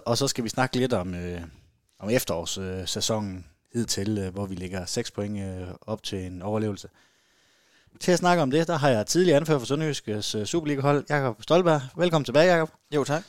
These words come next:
Speaker 1: Det vil være længe siden, du har været på besøg.
Speaker 2: Ja.
Speaker 1: Så, øh, det er lidt nye stemmer, og, øh,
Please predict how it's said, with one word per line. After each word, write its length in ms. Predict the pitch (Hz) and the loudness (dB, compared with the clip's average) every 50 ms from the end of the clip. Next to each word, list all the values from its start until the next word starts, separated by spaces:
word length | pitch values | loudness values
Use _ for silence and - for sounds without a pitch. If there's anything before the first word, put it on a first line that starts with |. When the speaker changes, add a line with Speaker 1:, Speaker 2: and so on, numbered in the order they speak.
| _ | _
Speaker 1:
Det 80 | - 139 | 6 8
vil 140 | 135 135 120 | 10 10 10
være 100 | 104 107 | 8 6
længe 160 | 127 147 156 | 4 2 4
siden, 140 | 147 151 135 | 4 4 4
du 60 | 127 | 4
har 80 | 110 | 4
været 120 | 101 107 110 | 4 4 2
på 80 | 110 | 2
besøg. 300 | 98 104 110 139 160 156 123 - _ | 0 2 2 4 4 4 2 -2 _
Speaker 2:
Ja. 120 | 175 180 - - - - _ _ _ _ _ _ _ _ - - | -6 -6 -6 -6 -14 -20 _ _ _ _ _ _ _ _ -20 -14
Speaker 1:
Så, 200 | - - - 101 | -10 -8 -6 -6
øh, 360 | 92 92 92 92 95 98 95 85 - _ _ - - - - - - | -4 -4 -4 -4 -6 -6 -8 -10 -14 _ _ -18 -16 -16 -16 -4 0
det 60 | 143 | 2
er 40 | 131 | 4
lidt 140 | 131 131 | 4 4
nye 180 | 139 156 170 180 | 4 4 4 4
stemmer, 300 | - - 151 160 175 180 | 4 4 4 4 6 6
og, 360 | 151 113 107 110 107 101 104 | 6 6 4 2 0 0 -2
øh, 80 | 104 | -4